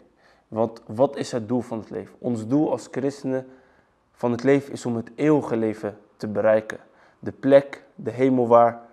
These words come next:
God aanwezig is. En allebei de wegen, zowel monnik als iemand die in de wereld leeft en getrouwd is,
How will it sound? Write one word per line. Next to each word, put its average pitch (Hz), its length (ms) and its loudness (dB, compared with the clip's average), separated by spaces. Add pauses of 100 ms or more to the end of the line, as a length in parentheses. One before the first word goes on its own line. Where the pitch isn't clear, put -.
(280)
God - 420 -6 (220)
aanwezig 117 600 2
is. - 260 -20 (1200)
En 123 320 0
allebei 139 480 6
de 120 100 -2
wegen, 143 440 0 (160)
zowel 120 460 6
monnik 156 480 0 (140)
als 156 540 6 (200)
iemand 135 300 2
die 127 100 0
in 123 60 2
de 117 60 -2
wereld 123 320 0
leeft 120 400 -4
en 117 240 0
getrouwd 120 440 0
is, 120 220 -6